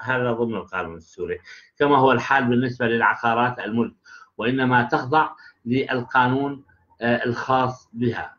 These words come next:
الملك حسب الشريعة الإسلامية، الأميرة ليس حسب الشريعة الإسلامية. آه،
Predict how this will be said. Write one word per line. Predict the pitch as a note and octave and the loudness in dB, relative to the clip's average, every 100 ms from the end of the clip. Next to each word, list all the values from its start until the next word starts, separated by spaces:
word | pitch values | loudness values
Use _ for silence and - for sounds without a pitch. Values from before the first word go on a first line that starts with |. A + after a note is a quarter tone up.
| - | -12
الملك | F#2+ F2+ F2+ F#2+ C3+ E3 E3+ - B2 | -6 -2 -2 2 4 4 0 0 0
حسب | B2 C#3+ - A2 | 0 -2 -2 -2
الشريعة | A2 A#2 A#2+ A2 | -2 0 2 2
الإسلامية، | A#2 - C#3 C#3+ G#2 | -2 -4 -4 -2 -2
الأميرة | F2+ A2+ C#3 C#3+ | -2 -2 0 4
ليس | D3+ D3+ A#2 | 4 2 0
حسب | A#2 G#2+ - | -4 -6 -10
الشريعة | - G2 F#2+ F#2 F#2+ G#2 | -12 -6 -2 0 2 0
الإسلامية. | G#2 - B2 B2 B2+ F2 - _ - - - - - | -6 -10 -4 -2 0 -2 -4 _ -20 -18 -16 -16 -2
آه، | C3 C3 B2+ B2 A2 - | 2 4 4 4 2 0